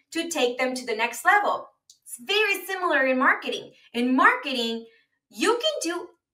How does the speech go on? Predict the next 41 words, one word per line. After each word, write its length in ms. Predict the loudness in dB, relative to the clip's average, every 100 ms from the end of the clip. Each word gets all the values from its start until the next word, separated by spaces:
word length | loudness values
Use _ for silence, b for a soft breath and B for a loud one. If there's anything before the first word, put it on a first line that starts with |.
| 10
all 340 | 12 12 12
the 180 | 6 0
things 300 | -2 -2 2
by 160 | 6 6
yourself 840 | 4 -2 2 4 4 -2 -16 _ _ _ _ -4
in 180 | -2 0
your 180 | -2 -2
own 260 | -2 -4
business, 520 | -2 -2 -2 -10 -14 -18 _ _ _
specifically 920 | -16 -8 -8 -4 -4 -4 -6 -6 -8 -6
marketing 520 | 2 4 4 0 -2
and 80 | -4
social 400 | -4 -6 -4 -4
media. 440 | -4 -2 2 2 0 b b b
You 260 | -2 0 2 0
can 100 | 0
do 220 | -4 2
all 260 | 8 8 8
of 140 | 6
those 220 | 4 -2 -2
things 280 | -6 -4
by 140 | 2 2
yourself. 480 | 2 -2 0 0 -2 -14 _ _ 0
But 200 | 2 4
the 100 | 4
minute 460 | 4 2 0 -2 -4
that 180 | -6 -6
you 80 | -6
get 340 | -2 -2 -2
a 160 | -4 -4
strategist 960 | -6 4 6 6 4 -2 -2 -4 -6 -6
or 140 | -2
a 120 | -2 0
marketing 540 | 0 0 -4 -8 -6
coach 320 | -2 -2 -4 -6
and 120 | -6
you 120 | -6
start 580 | -10 -8 4 8 8 6
learning 440 | -2 0 -2 -6 2
how 180 | 2
to 180 | 2 -2